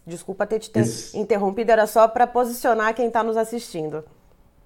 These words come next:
Speaker 2: Exatamente, também, eh, em realidade, a pesquisa abrange toda a produção de ração para utilização em animais.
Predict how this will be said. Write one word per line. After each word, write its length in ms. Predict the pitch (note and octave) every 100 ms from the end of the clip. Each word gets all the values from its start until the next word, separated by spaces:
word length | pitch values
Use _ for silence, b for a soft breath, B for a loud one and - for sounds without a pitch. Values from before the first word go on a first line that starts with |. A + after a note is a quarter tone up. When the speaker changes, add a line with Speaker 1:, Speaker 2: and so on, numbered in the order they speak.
| -
Speaker 2:
Exatamente, 880 | B2+ - D#3 D#3 F3 D#3 D#3+ D3 C#3
também, 300 | B2+ B2+ D3+
eh, 360 | A#2+ B2 A#2+ A#2+
em 80 | B2
realidade, 580 | C3 C3 C3 D#3 E3
a 60 | D#3
pesquisa 540 | C#3+ A2+ - C3 B2+
abrange 460 | G#2 G#2+ A2 A#2 A#2+ - _ _
toda 300 | G#3 G3 F#3+
a 140 | D3
produção 600 | A#2+ A#2+ A2 G2+ B2 B2
de 80 | A2
ração 560 | G2+ F#2 - - C#3 C#3
para 120 | A2+
utilização 600 | - G2 F#2 F#2+ - G2+
em 100 | G2
animais. 600 | F#2 E2+ F2 D#2+ C#2+ -